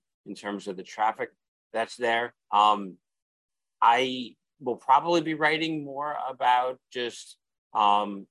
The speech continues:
emerging markets. That's another area that seems to be piquing interest, uh, emerging market equities, that is, uh, with our audience. Um, it's bounced back. Uh, obviously, it, it very tough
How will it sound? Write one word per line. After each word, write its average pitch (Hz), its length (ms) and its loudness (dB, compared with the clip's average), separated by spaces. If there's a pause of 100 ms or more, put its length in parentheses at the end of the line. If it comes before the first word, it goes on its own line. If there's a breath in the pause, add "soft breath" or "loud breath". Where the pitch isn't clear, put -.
(100)
emerging 104 500 -14
markets. 127 460 -2
That's 107 240 -8
another 104 360 -8
area 127 420 -6
that 120 140 -12
seems 127 360 -14
to 127 100 -16
be 117 340 -10 (120)
piquing 117 480 -10 (200)
interest, 123 540 -10 (400)
uh, 104 340 4
emerging 107 360 0
market 104 280 0
equities, 127 460 -4
that 123 160 -2
is, 127 300 -4
uh, 117 340 0
with 117 160 -8
our 113 260 2
audience. 120 640 0 (380)
Um, 98 580 2 (180)
it's 95 180 -14
bounced 95 460 -4
back. 104 260 4 (300)
Uh, 107 320 4
obviously, 104 340 -4
it, 90 140 -10
it 95 160 -12 (440)
very 90 200 -8
tough 87 280 -8